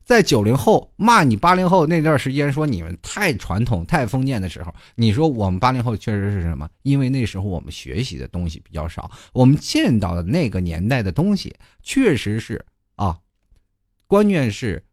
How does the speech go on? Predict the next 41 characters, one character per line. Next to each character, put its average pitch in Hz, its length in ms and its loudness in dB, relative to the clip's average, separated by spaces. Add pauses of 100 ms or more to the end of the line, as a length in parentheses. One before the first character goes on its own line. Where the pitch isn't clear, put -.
(120)
父 - 160 -4
母 131 140 2
掌 85 220 -6
控 139 160 -6
的 92 80 -4
资 196 260 -6
源 82 300 -6
啊， 87 180 -4
一 98 160 -8
直 101 140 -8
锁 76 320 -14
得 80 80 -18
比 85 180 -10
较 80 180 -6
严 76 300 -16 (160)
啊， 87 100 -10
我 87 200 -4
们 107 80 -4
也 95 80 -4
没 90 120 -2
有 92 80 -4 (140)
办 110 240 -2
法。 - 160 -14 (320)
第 185 200 -2
一， 202 100 -4
兜 160 180 0
里 113 100 -2
没 87 160 -4
钱； 82 300 -8
第 156 140 -2
二 139 160 2
呢， 82 120 -6 (200)
身 170 240 0
边 170 120 -2
的 104 120 -2
朋 82 280 -4
友 104 120 -2
都 214 260 0
是 131 120 -2
这 87 200 -6
样， 76 200 -10